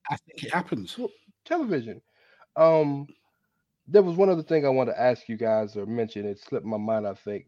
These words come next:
Speaker 2: But y-, you guys all made great. Oh, this is what it was. And I hate to say this 'cause I'm a fan, and I'm very lucky and blessed to live in the fourth biggest city in the country and, like, one of the to-, top hundred in the world. So we get everything here.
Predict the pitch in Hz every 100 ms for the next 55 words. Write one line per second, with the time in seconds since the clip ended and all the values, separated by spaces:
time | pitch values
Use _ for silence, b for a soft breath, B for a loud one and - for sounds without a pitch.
0 | 113 113 - - 117 - 165 185 202 185
1 | 180 147 147 139 139 139 147 117 160 -
2 | 113 95 - - _ _ _ _ _ _
3 | _ _ _ _ _ - 139 - 143 143
4 | 170 135 143 131 117 110 _ - 120 123
5 | 123 110 113 104 104 - 127 135 120 120
6 | 107 101 104 95 95 95 98 107 101 -
7 | 104 110 104 104 104 107 98 131 113 -
8 | 110 107 110 107 95 92 117 104 95 98
9 | - b b b b 123 117 104 101 -
10 | _ _ 123 131 113 107 - 185 - -
11 | 131 117 147 123 113 110 95 85 - -
12 | _ _ _ _ _ - - 127 110 147
13 | 160 147 127 107 98 92 101 -